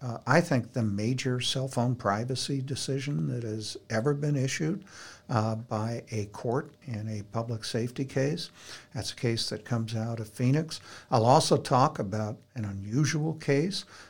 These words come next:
that applies the principles of qualified immunity, uh, in the fire service, not a police case,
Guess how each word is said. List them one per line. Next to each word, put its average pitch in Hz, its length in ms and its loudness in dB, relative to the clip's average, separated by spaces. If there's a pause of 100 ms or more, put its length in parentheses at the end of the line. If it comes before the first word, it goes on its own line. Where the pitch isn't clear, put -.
(120)
that 117 220 4
applies 127 480 4
the 123 80 -6
principles 131 560 0
of - 120 -16
qualified 127 640 0
immunity, 139 640 0 (260)
uh, 107 200 -6 (120)
in 113 440 -4 (260)
the 107 380 -8 (220)
fire 135 340 2
service, 156 600 -2
not 101 240 -4
a 117 40 -2
police 135 440 0
case, 151 400 -2